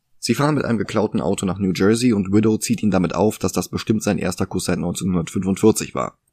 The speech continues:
Steve sagt, es gibt da durchaus jemanden, aber es ist schwer, jemand mit ähnlichen Erfahrungen zu finden. Ich glaube, spätestens in dem Moment war das Steve und Bucky Ship geboren, aber ich glaube, er meint in der Szene eigentlich Peggy.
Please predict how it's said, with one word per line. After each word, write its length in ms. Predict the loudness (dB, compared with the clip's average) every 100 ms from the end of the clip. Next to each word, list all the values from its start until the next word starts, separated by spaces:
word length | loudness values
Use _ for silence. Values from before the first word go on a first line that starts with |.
| _ _ _ _ _ _ _
Steve 420 | -14 -6 -2 0
sagt, 380 | 0 0 0 -2
es 140 | -4
gibt 180 | -2 0
da 40 | 0
durchaus 440 | 2 2 2 2
jemanden, 480 | 0 -2 -2 -4 -4 _ _ _
aber 200 | -4 0
es 80 | 0
ist 140 | 0 -2
schwer, 320 | 2 4 4
jemand 280 | 2 0 0
mit 180 | -2
ähnlichen 300 | -2 -4 -4
Erfahrungen 520 | -6 -4 -4 -2 -4 -6
zu 140 | -10
finden. 440 | -8 -10 -12 -16 -18 _ _ _ _ _ _ _ _ _ -8
Ich 120 | -2
glaube, 260 | 4 4 4
spätestens 520 | 2 2 2 0 0
in 100 | 2
dem 160 | 4 4
Moment 380 | 4 2 0
war 140 | 0 2
das 240 | 0 -2 -6
Steve 360 | -2 0 0 0
und 200 | -4 -2
Bucky 360 | -2 0 -2
Ship 320 | 0 -2 0
geboren, 480 | -4 0 2 4 0 -4 _ _ _ _ -2
aber 180 | -2
ich 120 | -2 0
glaube, 320 | 4 4 4
er 80 | 4
meint 220 | 4 4
in 80 | 2
der 120 | 0
Szene 500 | 0 0 2 0 0
eigentlich 580 | 2 2 0 -2 -6 0
Peggy. 380 | 2 2 0